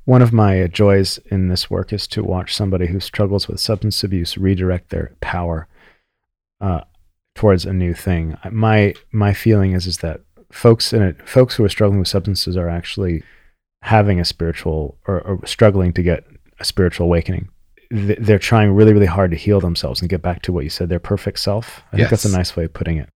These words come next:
Speaker 1: There's this term in our field called the identified patient, which basically means the black sheep of the family or the, whatever friend group they're part of.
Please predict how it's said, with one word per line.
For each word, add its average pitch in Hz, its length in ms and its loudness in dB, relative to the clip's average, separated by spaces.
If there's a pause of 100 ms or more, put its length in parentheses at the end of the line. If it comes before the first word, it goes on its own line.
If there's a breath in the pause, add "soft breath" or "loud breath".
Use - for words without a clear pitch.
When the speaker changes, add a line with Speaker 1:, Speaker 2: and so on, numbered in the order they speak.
(140)
Speaker 1:
There's 95 280 -4
this - 160 -6
term 92 300 -4
in 87 180 -4
our 87 160 -6
field 85 300 -4
called 90 180 -4
the 90 60 0
identified 87 440 -2
patient, 92 320 -4
which 90 140 -8
basically 101 320 0
means 87 180 -2
the - 80 -8
black 78 300 -8
sheep - 280 -8
of - 100 -18
the - 60 -14
family 85 420 -6
or 80 100 -6
the, 78 100 -10
whatever 92 460 -4
friend 95 440 -6
group 87 160 -4
they're 90 120 -8
part 87 240 -8
of. 85 100 -10